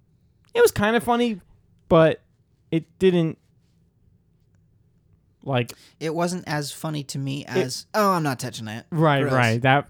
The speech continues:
Speaker 1: to
Speaker 2: Like,
Speaker 1: me
Speaker 2: that
Speaker 1: was
Speaker 2: was
Speaker 1: just
Speaker 2: funnier.
Speaker 1: funnier.
Speaker 2: Yeah.
Speaker 1: Yeah.
Speaker 2: So,
Speaker 1: Uh-huh.
Speaker 2: and, and on a stronger punchline.
Speaker 1: Yeah, yeah, that was a better punchline.
Speaker 2: So, so yeah, we're stuck in the bird realm.
Speaker 1: Yeah. No, I thought that was really, I, I, the bird dying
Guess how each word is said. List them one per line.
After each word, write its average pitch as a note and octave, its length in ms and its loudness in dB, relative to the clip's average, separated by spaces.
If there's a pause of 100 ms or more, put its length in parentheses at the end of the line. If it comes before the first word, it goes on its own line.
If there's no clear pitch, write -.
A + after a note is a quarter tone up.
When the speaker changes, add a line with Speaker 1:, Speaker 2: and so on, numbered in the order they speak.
(120)
Speaker 1:
to - 40 -8
Speaker 2:
Like, D3 60 -2
Speaker 1:
me C3 100 0
Speaker 2:
that B2 80 0
Speaker 1:
was A#2+ 100 -2
Speaker 2:
was - 60 -8
Speaker 1:
just C3 140 -4
Speaker 2:
funnier. B2 180 -8
Speaker 1:
funnier. A#2+ 500 -2
Speaker 2:
Yeah. C#3+ 140 -6
Speaker 1:
Yeah. A2+ 280 -4 (340)
Speaker 2:
So, B2+ 320 -20
Speaker 1:
Uh-huh. A#2+ 280 -4
Speaker 2:
and, A2 80 -8
and D3+ 160 -8
on C#3 140 -8
a C#3 60 -10
stronger B2+ 340 -12
punchline. - 460 -16 (120)
Speaker 1:
Yeah, D#3 260 2
yeah, A2+ 240 -2
that A#2+ 180 -2
was A#2+ 100 -4
a A#2+ 40 -8
better A#2 200 -8
punchline. - 540 -12
Speaker 2:
So, - 340 -20 (800)
so - 140 -18
yeah, C3 260 -12
we're B2+ 80 -20
stuck - 360 -18 (280)
in - 80 -18
the - 80 -18
bird - 300 -18
realm. - 300 -18 (680)
Speaker 1:
Yeah. C3 340 -8
No, E3+ 160 0
I E3+ 80 2
thought A3 120 -2
that G3+ 80 0
was D#3+ 140 2
really, F3+ 200 4
I, B2 320 -2
I, - 40 -8
the D#3+ 180 -6
bird G3+ 480 6 (760)
dying C3 520 0